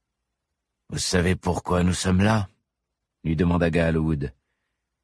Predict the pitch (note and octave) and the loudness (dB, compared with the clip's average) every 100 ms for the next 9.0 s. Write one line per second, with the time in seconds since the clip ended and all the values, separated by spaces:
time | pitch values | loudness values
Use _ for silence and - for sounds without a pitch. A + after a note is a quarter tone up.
0 | _ _ E2+ F#2 G2 F2+ - F2 E2+ - | _ _ 0 2 2 0 0 0 0 -4
1 | - D#2 - - - _ _ _ _ _ | -8 -6 -6 -12 -18 _ _ _ _ _
2 | _ _ _ _ _ _ _ - G#2 C#3+ | _ _ _ _ _ _ _ -6 -2 0
3 | C3+ C3 B2+ C3+ B2+ B2 B2 A#2 G2+ A#2+ | 2 2 2 2 2 2 2 2 2 4
4 | C3+ B2+ G#2+ F#2 G#2 G2+ G#2 G#2+ G#2+ G#2 | 4 4 2 0 0 0 2 2 4 4
5 | G#2+ A2+ C3 B2 - G2+ G2 A2 G#2 F#2+ | 2 4 2 0 0 2 4 2 2 0
6 | F#2 D#2+ G#2+ A#2 A2+ - - _ _ _ | -2 2 4 4 0 -4 -20 _ _ _
7 | _ - G#2 G#2+ A#2+ A#2+ A#2+ A2+ A#2 G#2 | _ -6 -4 -2 0 2 4 4 6 4
8 | G2 - G#2+ A2 G2+ G2 F#2 - A2 | 2 0 0 2 2 2 0 0 0